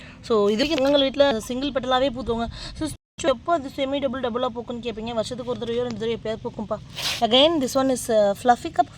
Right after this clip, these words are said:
fluffy cup, uh, available for sale. Hawaiian, Hawaiian also available for sale. Uh, Flaccio கொடுக்கலாமா வேணாமா யோசனையா இருக்கே.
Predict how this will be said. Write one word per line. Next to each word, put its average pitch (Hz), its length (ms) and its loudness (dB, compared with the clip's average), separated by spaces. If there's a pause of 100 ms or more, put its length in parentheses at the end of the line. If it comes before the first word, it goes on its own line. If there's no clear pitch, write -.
fluffy 254 220 0
cup, 254 220 0
uh, 202 340 2
available 220 300 -2
for 214 180 0 (140)
sale. 220 180 0 (920)
Hawaiian, 294 500 6
Hawaiian 247 420 2
also 240 380 2
available 214 280 0
for 208 260 -2
sale. 220 240 0 (460)
Uh, 220 220 2 (120)
Flaccio 320 580 4 (640)
கொடுக்கலாமா 302 520 2
வேணாமா 294 260 2 (260)
யோசனையா 294 480 0
இருக்கே. 294 400 -2